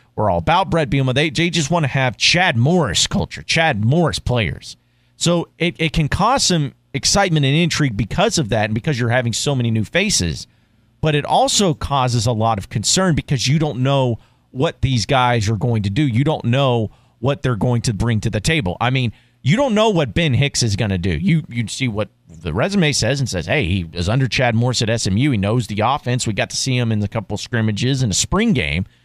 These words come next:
So you feel like, "Okay, maybe this can work out," but you don't know. You don't know if Nick Starkel's gonna be coming in and, and if he's going to be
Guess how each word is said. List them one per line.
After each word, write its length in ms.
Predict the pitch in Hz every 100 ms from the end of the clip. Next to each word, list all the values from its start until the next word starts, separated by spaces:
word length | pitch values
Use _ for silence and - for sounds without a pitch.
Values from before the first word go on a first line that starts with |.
| _ _
So 180 | - 135
you 360 | 120 113 127 113
feel 240 | 170 196
like, 160 | 143 165
"Okay, 400 | 208 151 185 196 _ _ -
maybe 240 | 143 131
this 180 | 123 110
can 120 | 123
work 160 | 110 113
out," 120 | 127
but 140 | 131 -
you 60 |
don't 280 | 151 120 110
know. 240 | 151 185
You 100 | 92 160
don't 200 | 151 127
know 400 | 156 202 170 147 _ _
if 120 | -
Nick 160 | 139 147
Starkel's 500 | - 151 175 156 104
gonna 220 | 113 117
be 120 | 104
coming 300 | 104 113 101
in 160 | 107 120
and, 100 | 101
and 100 | 101
if 80 | 92
he's 220 | 160 147
going 240 | 139 123 113
to 100 | 113
be 380 | 110 104 101